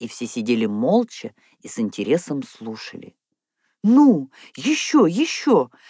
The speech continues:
расскажите ещё», просила Анна Николаевна, ласково прижимаясь к плечу Софьи Михайловны.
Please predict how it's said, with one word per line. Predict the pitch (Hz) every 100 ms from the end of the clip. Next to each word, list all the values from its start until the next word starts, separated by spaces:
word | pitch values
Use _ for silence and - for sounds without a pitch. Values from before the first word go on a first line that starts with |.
| -
расскажите | 208 - 381 359 302 262
ещё», | 302 - - 185
просила | - 147 143 - 147 147
Анна | 147 131
Николаевна, | 135 - 123 214 269 214 190 - - -
ласково | 123 143 135 - 117
прижимаясь | - 117 117 135 233 233
к | - -
плечу | 110 107 - 180
Софьи | 175 143 135 135
Михайловны. | 131 131 135 117 104 - -